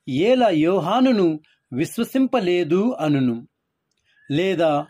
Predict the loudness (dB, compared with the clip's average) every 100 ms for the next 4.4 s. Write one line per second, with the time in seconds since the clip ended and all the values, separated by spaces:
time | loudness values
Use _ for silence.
0 | _ _ _ -8 -4 0 0 2 2 2
1 | 2 4 4 4 2 0 0 0 -2 -8
2 | -6 -6 -4 -2 0 -2 -6 _ _ _
3 | _ _ _ _ -4 0 2 2 4 2
4 | 2 0 0